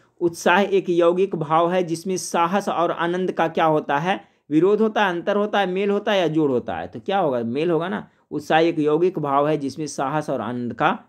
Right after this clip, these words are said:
मेल होता है। ऑप्शन नंबर सी इसका करेक्ट आंसर होगा। तो ये सौ प्रश्न था फ्रेंड्स, इस, इसको आप लोग पूरा जरूर देखिएगा।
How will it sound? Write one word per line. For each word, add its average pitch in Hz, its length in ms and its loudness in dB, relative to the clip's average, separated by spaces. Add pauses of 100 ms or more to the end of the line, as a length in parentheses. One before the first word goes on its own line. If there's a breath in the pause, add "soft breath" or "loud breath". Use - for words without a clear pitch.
(120)
मेल 117 200 0
होता 104 240 0
है। 80 80 -4
ऑप्शन 120 340 -6
नंबर 127 200 -2
सी 151 140 -2
इसका 143 180 -6
करेक्ट 110 320 -2
आंसर 104 180 -6
होगा। 85 160 -4
तो - 380 -20
ये 190 80 4
सौ 214 180 4
प्रश्न 214 340 0
था 214 140 0
फ्रेंड्स, 220 280 -2
इस, 196 200 -8 (160)
इसको 214 320 0 (580 soft breath)
आप 160 160 -2
लोग 196 140 2
पूरा 196 180 6
जरूर 196 220 4
देखिएगा। 208 560 2